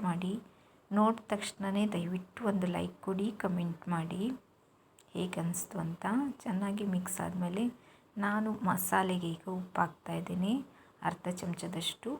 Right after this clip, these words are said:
ಉಪ್ಪು ಹಾಕಿದ್ದೇನೆ. ಇನ್ನೊಂದು ಸ್ವಲ್ಪ ಉಪ್ಪು ಹಾಕಿದ್ದೇನೆ. ಈಗ ನಮ್ಮ ಮಸಾಲೆಗೆ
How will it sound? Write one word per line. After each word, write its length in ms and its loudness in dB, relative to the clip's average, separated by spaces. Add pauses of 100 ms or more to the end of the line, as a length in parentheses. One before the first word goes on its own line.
(160)
ಉಪ್ಪು 380 -10
ಹಾಕಿದ್ದೇನೆ. 540 -2 (760)
ಇನ್ನೊಂದು 320 2
ಸ್ವಲ್ಪ 320 2 (140)
ಉಪ್ಪು 480 -8
ಹಾಕಿದ್ದೇನೆ. 540 -2 (100)
ಈಗ 80 -8 (1000)
ನಮ್ಮ 140 -2 (140)
ಮಸಾಲೆಗೆ 480 0